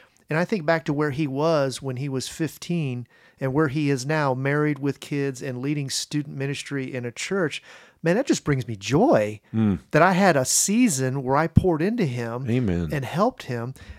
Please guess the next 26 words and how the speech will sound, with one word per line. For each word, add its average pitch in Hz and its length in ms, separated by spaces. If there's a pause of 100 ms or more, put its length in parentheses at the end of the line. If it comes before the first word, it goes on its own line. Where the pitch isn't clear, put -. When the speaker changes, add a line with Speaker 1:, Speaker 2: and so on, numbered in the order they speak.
Speaker 1:
And 156 80
I 165 80
think - 200
when 175 100
you 214 60
think - 280
long 202 400
view, 139 160
not 233 200
like, 214 220 (420)
"Well, 139 180
what 202 140
am 247 80
I 240 80
gonna 208 100
do 190 140
with 196 120
him 190 80
now? 180 160
He 156 160
can't, 190 380
he 180 160
can't, 185 340
they 180 120
can't," 180 320
whatever. 165 360